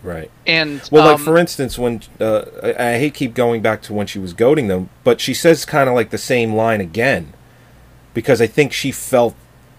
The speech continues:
Speaker 1: how, that it worked, you know, and that that's
Speaker 2: Mm-hmm.
Speaker 1: the type of character that she was portraying,
Speaker 2: Mm-hmm.
Speaker 1: that she would say it again, you know, because she says it not too much, uh, later in the film.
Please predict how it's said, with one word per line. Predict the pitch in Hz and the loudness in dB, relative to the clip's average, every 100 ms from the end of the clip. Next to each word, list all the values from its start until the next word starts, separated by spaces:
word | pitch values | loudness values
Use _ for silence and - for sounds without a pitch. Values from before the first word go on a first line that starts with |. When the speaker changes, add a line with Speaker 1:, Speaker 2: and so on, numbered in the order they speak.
| _ _ | _ _
Speaker 1:
how, | - 113 - | -2 -2 -2
that | 113 113 | 0 0
it | 92 | 0
worked, | 87 254 - - - - _ - _ | 4 4 4 -4 -20 -20 _ -20 _
you | 107 | -4
know, | 98 98 | -2 0
and | 101 | 0
that | 101 98 | -2 -2
that's | 104 170 | -4 -4
Speaker 2:
Mm-hmm. | 139 | -8
Speaker 1:
the | |
type | 107 101 | -4 -4
of | 101 | -6
character | - 110 123 - 95 | -2 0 0 -2 -6
that | 90 | -8
she | - 92 | -8 -10
was | - | -10
portraying, | 98 - 113 110 92 | -12 -8 -4 -2 -4
Speaker 2:
Mm-hmm. | 90 | -6
Speaker 1:
that | - | -8
she | - | -8
would | 110 190 214 | 6 6 6
say | - 92 | 0 -4
it | - | -4
again, | 78 76 - - _ _ - - - | -12 -18 -20 -20 _ _ -20 -20 -8
you | 98 | -6
know, | |
because | 95 107 113 | -6 -4 -6
she | 110 | -2
says | - 120 | 0 2
it | 113 | 2
not | 107 101 | 0 -2
too | 110 | -4
much, | 98 90 - | -6 -6 -8
uh, | 95 90 | -6 -4
later | 104 107 95 | -2 -2 -2
in | 85 | -6
the | |
film. | 82 110 110 71 | -10 -2 -2 -4